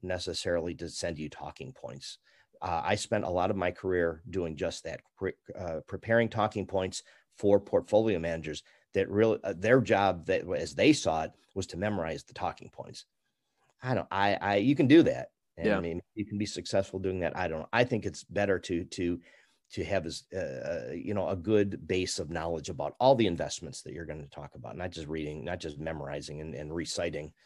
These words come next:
Speaker 1: something that somebody <laughs> else has, has told you.
Speaker 2: Yeah.
Speaker 1: Um, so I, I think those are, are two keys. Um, and, and, and being organized, uh, you know, especially if you have a lot of accounts,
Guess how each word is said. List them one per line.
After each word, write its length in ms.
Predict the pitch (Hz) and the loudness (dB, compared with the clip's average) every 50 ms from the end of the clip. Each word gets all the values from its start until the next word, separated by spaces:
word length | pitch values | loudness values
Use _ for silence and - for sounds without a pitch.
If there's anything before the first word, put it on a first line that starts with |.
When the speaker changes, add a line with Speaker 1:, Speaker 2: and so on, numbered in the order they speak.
| _ - | _ -4
Speaker 1:
something 360 | - - 92 - 80 76 80 | -2 -2 -2 -2 -4 -6 -6
that 80 | 78 | -6
somebody 260 | - - 90 - 82 - | -4 -4 -4 -2 0 0
<laughs> 60 | - | 0
else 160 | - - - | -2 -2 -4
has, 220 | 82 71 - - - - | -6 -6 -6 -8 -8 -10
has 160 | 82 80 76 - | -10 -10 -10 -8
told 260 | - 78 76 73 - | -8 -8 -8 -8 -10
you. 160 | 65 57 - _ - - - | -12 -14 -16 _ -20 -6 -2
Speaker 2:
Yeah. 220 | 104 101 92 87 - _ _ - - - | 2 2 2 0 -2 _ _ -20 -12 -6
Speaker 1:
Um, 280 | 92 90 87 87 87 85 - - - - _ _ | -4 -2 -2 -2 -4 -6 -10 -16 -20 -20 _ _
so 180 | - - 113 107 | 0 2 2 4
I, 260 | - - 131 151 - - | 6 4 4 4 4 2
I 100 | 131 156 | 2 2
think 200 | 151 175 143 131 | 2 0 2 4
those 280 | - 117 117 117 113 - | 6 6 6 6 4 0
are, 360 | - 98 98 92 95 - - - | -2 0 0 2 0 0 -2 -4
are 140 | 87 87 | -6 -6
two 260 | 85 - - - 117 104 | -6 -6 -4 -4 -4 -4
keys. 500 | - - 110 110 104 104 104 101 101 - - - - _ _ _ _ - | -4 -4 -2 -2 0 0 -2 -4 -6 -10 -14 -20 -20 _ _ _ _ -2
Um, 640 | 101 101 98 95 95 92 90 92 92 87 80 73 - - | 0 2 2 2 2 2 0 -2 -4 -6 -8 -10 -8 -4
and, 380 | 101 101 101 104 104 101 95 - | 0 0 2 2 0 0 -2 -2
and, 240 | - 107 107 104 - - | -2 -2 -2 -2 -4 -6
and 120 | - 107 95 | -6 -2 0
being 260 | 127 165 196 196 143 | 6 6 8 6 6
organized, 680 | 78 90 107 127 143 143 101 73 - 60 - - - _ _ _ _ _ _ _ _ | 6 4 4 4 4 2 2 0 -4 -8 -10 -12 -14 _ _ _ _ _ _ _ _
uh, 420 | 101 101 98 98 98 98 95 95 92 - - | 0 2 2 2 2 2 2 2 0 -2 -2
you 100 | - 113 | 0 0
know, 60 | 107 | 0
especially 440 | 101 - - 123 165 - 127 113 98 | 0 0 0 -2 0 2 2 2 2
if 120 | 123 - | 2 2
you 80 | 147 156 | 2 2
have 100 | 131 92 | 2 2
a 40 | |
lot 220 | 87 82 90 98 92 | 0 0 0 0 -2
of 80 | 78 | -2
accounts, 580 | 69 - - - 87 87 - - - - - | -4 -8 -10 -10 -10 -10 -10 -10 -12 -12 -12